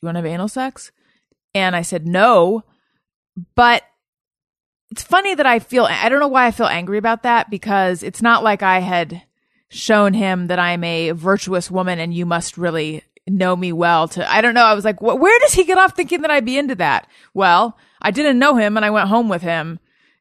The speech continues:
and spent the night in his apartment. It was a, a very, very stupid thing I did.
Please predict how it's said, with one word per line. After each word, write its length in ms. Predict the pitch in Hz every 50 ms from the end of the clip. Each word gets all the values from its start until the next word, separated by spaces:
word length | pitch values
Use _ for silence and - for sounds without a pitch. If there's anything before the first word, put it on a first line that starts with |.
| _ -
and 320 | - 190 185 175 170 170 160
spent 180 | - 226 214
the 60 | 190 196
night 120 | 196 185
in 100 | 170 180
his 100 | 180 165
apartment. 600 | 156 - - 190 190 180 180 175 165 156 139 - _ _
It 80 | - 185
was 160 | 185 185 165
a, 80 | 185 165 -
a 220 | 190 - - 185
very, 340 | 180 156 156 190 185 180 175
very 220 | 156 160 165 156 156
stupid 380 | - - - 160 - 156 -
thing 140 | - 156 143
I 80 | 135 131
did. 340 | 123 143 135 107 101 -